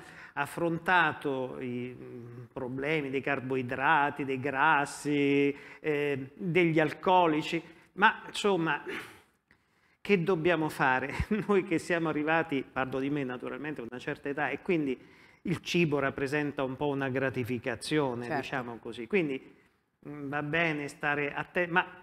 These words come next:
Speaker 1: cosa possiamo fare contro il piacere del cibo che ci aggredisce, che ci chiama, che ci provoca?
Speaker 2: Allora,
Speaker 1: Cosa possiamo fare, dottoressa?
Speaker 2: innanzitutto una cosa importantissima è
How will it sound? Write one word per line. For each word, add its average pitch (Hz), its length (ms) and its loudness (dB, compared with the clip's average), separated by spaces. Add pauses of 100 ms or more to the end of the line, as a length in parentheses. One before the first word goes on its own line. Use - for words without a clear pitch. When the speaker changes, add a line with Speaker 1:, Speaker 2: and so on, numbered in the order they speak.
(160)
Speaker 1:
cosa 214 320 0
possiamo 175 460 0
fare 151 300 2
contro 220 540 6
il 190 140 6
piacere 185 880 4
del 175 280 2
cibo 180 400 2
che 165 160 0
ci - 160 0
aggredisce, 180 920 4
che 214 220 6
ci - 240 -4
chiama, 180 460 2
che 190 160 2
ci 180 200 -4
provoca? 147 600 -2
Speaker 2:
Allora, 175 260 0
Speaker 1:
Cosa 220 220 6
possiamo 185 480 2
fare, 160 320 4
dottoressa? 143 400 0
Speaker 2:
innanzitutto 165 640 -4
una 143 140 -6
cosa 165 180 -8
importantissima 175 1400 -6
è 151 280 -12